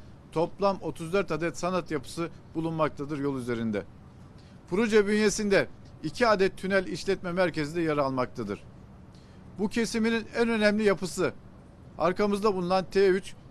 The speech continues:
Cebeci Tüneli olup dört şerit olacak şekilde tasarlanmıştır.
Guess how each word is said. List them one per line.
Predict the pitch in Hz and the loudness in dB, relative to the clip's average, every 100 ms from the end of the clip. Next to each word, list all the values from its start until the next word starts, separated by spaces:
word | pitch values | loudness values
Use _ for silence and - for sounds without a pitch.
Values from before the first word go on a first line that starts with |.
| - | -2
Cebeci | 180 185 170 165 170 | 2 2 2 0 -4
Tüneli | - 160 160 160 | -6 -2 0 0
olup | 143 117 - - - - - - - - - - | 0 -2 -6 -20 -20 -20 -20 -20 -20 -20 -20 2
dört | 190 220 | 4 4
şerit | - 180 160 | 2 -2 -2
olacak | 185 170 165 156 | -2 0 0 -2
şekilde | - 180 160 151 151 - | -2 -4 -2 -2 -4 -8
tasarlanmıştır. | - 143 147 139 131 131 110 - 95 - | -8 -2 0 2 2 0 -4 -8 -10 -10